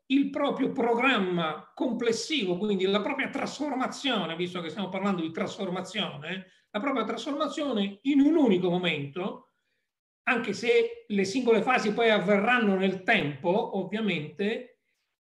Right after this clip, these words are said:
eh, ma in modo di poter avere anche una risposta e una certezza dell'intervento regionale a supporto lungo tutta la durata del processo, con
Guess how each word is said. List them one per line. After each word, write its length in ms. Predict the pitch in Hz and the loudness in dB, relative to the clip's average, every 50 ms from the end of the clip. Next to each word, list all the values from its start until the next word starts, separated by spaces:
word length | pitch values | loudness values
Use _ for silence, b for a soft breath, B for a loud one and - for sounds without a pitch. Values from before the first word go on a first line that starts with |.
| _ _ _ _ _ | _ _ _ _ _
eh, 1040 | - 180 175 175 170 175 170 165 165 165 165 165 165 160 160 156 156 175 170 - _ _ _ _ _ _ _ _ _ _ _ _ _ _ _ _ _ _ _ _ _ - 214 | -2 0 0 2 2 0 0 -2 -2 -4 -6 -8 -8 -8 -8 -10 -10 -10 -14 -16 _ _ _ _ _ _ _ _ _ _ _ _ _ _ _ _ _ _ _ _ _ 0 2
ma 200 | 202 226 262 254 | 2 4 4 2
in 80 | 269 | 2
modo 240 | 269 294 302 302 254 | 2 2 2 0 0
di 100 | 226 214 | -2 -2
poter 300 | - 254 233 254 262 262 | -2 -2 -2 -2 0 0
avere 220 | 262 262 262 277 | 0 0 0 -2
anche 160 | 311 285 - 285 | -2 -2 -2 0
una 160 | 240 240 226 | 2 2 2
risposta 560 | 240 254 208 - - 285 277 277 277 - 240 | 2 2 0 -4 -6 -4 -4 -4 -4 -2 -2
e 40 | 226 | -2
una 220 | 220 226 226 208 | 0 0 0 0
certezza 720 | - - 233 233 - - - - 262 233 - - - 185 160 | 0 0 -2 -2 -2 -4 -4 -2 -2 -2 -4 -6 -8 -8 -6
dell'intervento 800 | 170 180 185 190 190 190 190 202 190 196 226 220 202 185 196 180 | -4 -4 -4 -4 -4 -4 -4 -4 -4 -2 -2 -2 -2 -4 -4 -4
regionale 640 | 190 190 190 196 208 208 208 214 214 185 165 170 | -4 -4 -2 -4 -4 -2 -2 -2 -2 -2 -2 -2
a 60 | 185 180 | -4 -6
supporto 840 | - - 254 - - - 185 175 160 - - - 180 175 190 185 214 | -6 -8 -10 -8 -4 -4 -4 -4 -4 -6 -6 -4 -2 -2 -2 -4 -2
lungo 420 | - 202 220 208 208 208 196 - - | 0 2 2 4 4 4 2 4 2
tutta 320 | 349 311 - - 202 185 | 2 0 2 0 -2 -2
la 100 | 175 160 | 0 0
durata 800 | 170 185 202 202 196 175 151 143 - 156 139 139 - - _ _ | 0 2 2 4 2 2 0 -2 -4 -4 -6 -6 -8 -14 _ _
del 280 | _ - 160 175 170 170 | _ -6 -6 -4 -4 -4
processo, 880 | - 185 170 - - 156 147 - - - - - 196 180 190 190 - - _ _ _ _ _ _ _ _ _ _ _ _ _ _ _ | -6 -8 -8 -8 -8 -8 -10 -10 -12 -16 -14 -10 -10 -10 -10 -10 -14 -20 _ _ _ _ _ _ _ _ _ _ _ _ _ _ _
con 340 | - 262 254 302 320 302 254 | 2 2 4 4 2 2 2